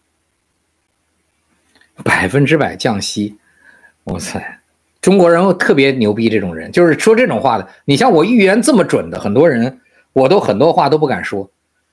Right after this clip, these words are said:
这有这么大嘴巴的敢在这儿说百分之百降息，我操，真牛逼！我只能说你牛逼，啊，胆儿肥，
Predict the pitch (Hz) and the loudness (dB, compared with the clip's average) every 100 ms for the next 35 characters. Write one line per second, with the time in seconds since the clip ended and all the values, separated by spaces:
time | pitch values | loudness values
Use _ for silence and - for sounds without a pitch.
0 | _ - 208 160 262 175 185 151 110 98 | _ 0 2 2 2 0 0 -2 -2 -2
1 | 123 123 95 135 120 143 120 90 120 165 | -2 -2 -2 0 0 0 -2 -2 -2 -2
2 | 101 82 101 95 95 90 87 92 - 135 | -2 -6 -8 -8 -8 -10 -10 -10 -4 -2
3 | 104 92 82 _ _ _ _ _ _ _ | -2 -6 -16 _ _ _ _ _ _ _
4 | 135 165 139 135 143 139 107 92 104 107 | -2 0 0 2 2 2 0 -4 -6 -8
5 | 107 _ _ _ _ _ _ 113 - 143 | -10 _ _ _ _ _ _ -4 0 0
6 | 143 147 156 226 - | 0 0 0 0 -4